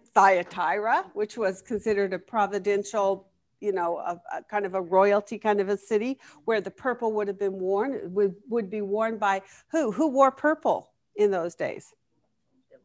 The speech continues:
Speaker 2: wealthy.
Speaker 1: The wealthy.
Speaker 2: Very
Speaker 1: Even like this dark blue, like I have on today, this would have been considered highly coveted because it's, it's a higher value and it costs a lot more money to make.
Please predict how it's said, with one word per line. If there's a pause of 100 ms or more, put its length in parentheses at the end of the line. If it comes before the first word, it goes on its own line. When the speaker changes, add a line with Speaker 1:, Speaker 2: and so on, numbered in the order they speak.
Speaker 2:
wealthy.
Speaker 1:
The
wealthy.
Speaker 2:
Very (120)
Speaker 1:
Even
like
this
dark
blue,
like
I
have
on
today,
this
would
have
been
considered (260)
highly
coveted (340)
because
it's,
it's
a (180)
higher
value
and
it
costs
a
lot
more
money
to
make.